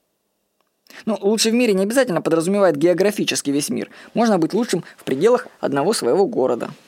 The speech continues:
Я вам скажу, что мало кто задается целью стать лучшим. Вы знаете хоть одного человека вокруг себя такого?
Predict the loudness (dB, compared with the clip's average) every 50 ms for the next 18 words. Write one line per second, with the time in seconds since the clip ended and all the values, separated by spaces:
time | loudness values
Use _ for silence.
0 | _ _ -20 -20 -20 -20 -10 -2 0 2 2 2 0 0 0 -2 0 0 0 0
1 | 0 0 0 2 2 4 2 2 0 0 0 0 0 0 0 0 0 2 2 2
2 | 0 -4 -8 -8 -4 -2 -2 0 0 0 0 0 0 0 0 0 0 0 0 0
3 | -4 -8 -8 -10 -12 -14 _ _ _ -10 -4 -2 0 2 2 0 0 0 0 -2
4 | -2 -2 -4 -12 -8 -4 -2 -2 0 0 -2 -2 -2 -2 -2 -2 0 -2 -4 -4
5 | -6 -8 -8 -6 -4 -4 -4 -4 -8 -10 -12 -14 -14